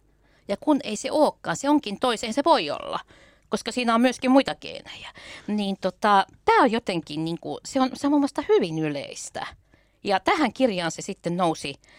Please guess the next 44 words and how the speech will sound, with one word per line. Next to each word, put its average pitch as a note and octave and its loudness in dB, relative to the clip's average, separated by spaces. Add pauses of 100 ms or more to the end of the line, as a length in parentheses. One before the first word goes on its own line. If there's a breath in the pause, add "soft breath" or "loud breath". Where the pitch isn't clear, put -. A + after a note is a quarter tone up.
(340 loud breath)
nousi A3 2
niinku D3+ -4
jotenkin C#3+ -6
esiin. D#3 -6
Ja F3+ -4
niin A3 -2
kuin C4+ -2
sanoin, B3+ 4
että F3 -4
mä G#3+ -2
en G#3 -8
tosiaan A3 -2
tiennyt G3+ 0
siinä F#3+ -4
vaiheessa, D#3 -2
kun, E3 -4 (260 loud breath)
kun A3 2
Fingal G3 0 (140)
ensimmäisen G#3 -2
kerran G3 2
astuu A#3 0
näyttämölle, F3+ 2
niin F#3 -2
hän A3 0
oli A#3 0
just, C4+ -4
mä B3 0
niinku C4+ -4
kuvittelin, C#4+ -2
että - -2
hän C#4+ 2
on C#4 2
just D4 -6
semmoinen, G#3 0
että - -12
siinä, B3 -8
siinä A#3 -6
se C4+ -2
tyyppi C4+ -4
nyt A3+ 0
on A#3 2
tämmönen F3 -2
niinku F3 -4
yli, E3 0